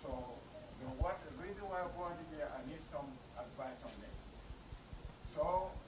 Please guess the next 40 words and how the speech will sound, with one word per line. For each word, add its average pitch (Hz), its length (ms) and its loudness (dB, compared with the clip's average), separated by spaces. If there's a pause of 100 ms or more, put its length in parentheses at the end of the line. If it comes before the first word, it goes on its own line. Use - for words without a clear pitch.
(160)
they 131 160 0
end 196 240 6
up 185 240 10
like, 143 160 8 (320)
even 233 320 -2 (160)
if 202 160 0
they're 185 160 0
gonna 175 320 -2
give 165 160 -2
the 147 160 0
mother 151 320 6
okay 156 400 -2
to - 1700 -8
get 160 160 0
the 151 160 0
property 151 320 6
and 143 160 4
give 147 160 -2
it - 160 -2
to - 60 -4 (100)
her, - 160 8
they're 165 160 0
gonna 139 320 -2
break 143 240 0
it - 80 -2
into 143 280 -6 (120)
three 165 240 -2 (880)
and 131 320 -2
give 180 240 2
the 147 160 -4 (160)
two 190 160 0 (160)
of 143 160 4
the - 80 -4 (160)
family 180 560 4
back 156 320 6
home, 139 400 0 (1300)
which 165 240 2
related 160 560 0
to 160 80 -6
the 147 80 -2